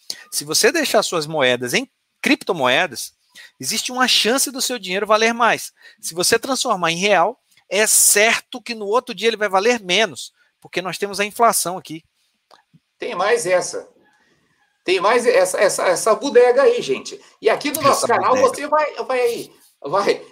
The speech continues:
Speaker 2: vai aprender a se dolarizar também. Temos aí várias possibilidades de, de nos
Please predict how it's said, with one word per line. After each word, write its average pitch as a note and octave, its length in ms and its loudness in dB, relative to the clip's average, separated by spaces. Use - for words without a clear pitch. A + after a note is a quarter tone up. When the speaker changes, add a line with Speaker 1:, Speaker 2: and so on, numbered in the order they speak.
Speaker 2:
vai G#3+ 180 2
aprender A3 500 4
a C#4 120 6
se - 160 -2
dolarizar C#4+ 760 2
também. D#3 480 -4
Temos G#3+ 340 -4
aí A#3+ 180 0
várias A#3+ 380 0
possibilidades A3+ 800 0
de, G3+ 180 -6
de E3 140 -6
nos A3 360 0